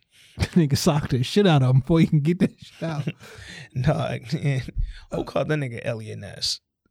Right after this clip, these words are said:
Speaker 2: Somebody called that
Speaker 1: Yeah.
Speaker 2: Oh, oh, when he was at the bar later and shit, and he
Speaker 1: Yeah.
Speaker 2: was like, "I used to work for the F B I."
Speaker 1: All right,
Speaker 2: She said,
Speaker 1: Elliot
Speaker 2: "All right,
Speaker 1: Ness.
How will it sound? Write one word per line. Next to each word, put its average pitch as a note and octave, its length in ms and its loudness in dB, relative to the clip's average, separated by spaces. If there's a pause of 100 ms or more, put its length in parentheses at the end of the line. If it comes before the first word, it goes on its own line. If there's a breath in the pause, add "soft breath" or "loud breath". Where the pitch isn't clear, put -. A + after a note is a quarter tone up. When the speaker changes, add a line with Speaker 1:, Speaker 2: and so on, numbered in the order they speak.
(140)
Speaker 2:
Somebody E3 360 0
called - 320 -8
that G2 120 4
Speaker 1:
Yeah. B2+ 560 6 (220)
Speaker 2:
Oh, F3 160 2 (160)
oh, A3 220 2
when G3+ 160 2
he A3+ 80 2
was F#3+ 100 2
at F3+ 160 0
the E3 80 2
bar G3 280 4
later D#3 340 2
and D3+ 160 0
shit, C#3 240 4
and C3 80 4
he E3+ 60 2
Speaker 1:
Yeah. F#3 60 2
Speaker 2:
was D#3 140 2
like, D3+ 380 0 (260 loud breath)
"I D3 40 0
used D3 180 4
to D3 60 4
work C#3+ 240 2
for D#3 120 0
the C3 100 2
F D#3 220 0
B E3 220 2
I." - 320 -4
Speaker 1:
All A3 140 4
right, G4 280 2
Speaker 2:
She E4 80 0
said, G#3+ 240 2
Speaker 1:
Elliot - 60 2
Speaker 2:
"All F4+ 60 2 (260)
right, G#4+ 80 4
Speaker 1:
Ness. G4+ 120 0